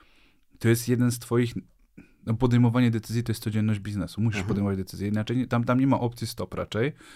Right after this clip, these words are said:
Speaker 1: I nie ma też rzad-, bardzo rzadko jest opcja cofnij.
Speaker 2: No jest, y, na przykład opcja stop w przypadku, mm, Urus-, y, y, y, Ursusa. Co prawda Ursusa już nie ma, nie? Ale
Speaker 1: <laughs>
Speaker 2: jest taka możliwość.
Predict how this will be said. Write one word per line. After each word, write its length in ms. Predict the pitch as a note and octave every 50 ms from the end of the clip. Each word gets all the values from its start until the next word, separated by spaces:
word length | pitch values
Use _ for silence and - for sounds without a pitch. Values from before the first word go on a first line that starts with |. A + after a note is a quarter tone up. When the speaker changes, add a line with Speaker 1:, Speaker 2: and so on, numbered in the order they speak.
| - - -
Speaker 1:
I 40 |
nie 80 | A2 A#2
ma 120 | B2+ B2+
też 140 | A#2+ B2+ A#2+
rzad-, 220 | A#2+ A#2+ A#2 A#2+ - -
bardzo 520 | A#2 A2 A#2 A#2 A#2+ B2 B2+ B2+ A#2+ A#2
rzadko 240 | G#2+ A#2+ A2+ - A#2+
jest 100 | A2 -
opcja 200 | G#2+ - - G#2
cofnij. 500 | - - G#2 - - - - G#1+ - - -
Speaker 2:
No 220 | A3+ C#4+ E4+ F4
jest, 320 | E4 D4+ B3 F3 - - -
y, 340 | D3 - - - C3+ C3+ C#3
na 60 | -
przykład 260 | A#2 - - A2+ G2+ -
opcja 260 | A#2 A2+ - G#2+ F#2+
stop 320 | - - - G2 G2+ -
w 60 | -
przypadku, 640 | - - - - - F#2 - _ G2+ G2 F#2+ F#2 F#2 - _ _ - _ _ _ _ -
mm, 520 | F#2+ F#2 F2 E2+ E2+ E2+ E2+ F2 F2 E2+ - _ _ _ _ _ _ _ _ _
Urus-, 400 | - A2+ A2 G#2 F2 - - - - -
y, 40 |
y, 40 | G2+ - A#2 A#2 A#2 A#2 G#2 G2+ G2+ G2+ G2+ G2 G2 G2 F#2+ F#2+ F#2+ G2 F#2+ G2
y, 40 | F#2 -
Ursusa. 460 | C3 B2 A#2+ A#2+ - - - - - - _ _ _ _ _ _ _ _ _ _ - _ _ -
Co 100 | - A#2
prawda 220 | C3 C3 B2 A#2+
Ursusa 280 | A#2+ A#2 A#2+ C#3+ - A2
już 140 | G#2+ G#2 -
nie 140 | C3+ F#2 E2
ma, 100 | - - - -
nie? 240 | D3 E3 G3 F#3 C#3+
Ale 260 | C3+ C#3 D#3+ G3+ A#3 - - - - - D#3
Speaker 1:
<laughs> 280 | - - - - - -
Speaker 2:
jest 360 | B2 B2 D#3+ D#3 - - -
taka 420 | - E2+ - - D2+ D2+ D2+ D2 D2+ D2+ D#2 E2 F2+ - - -
możliwość. 640 | F#2 F2+ E2 D#2+ E2 D#2 A2+ D3 F3+ E3+ - -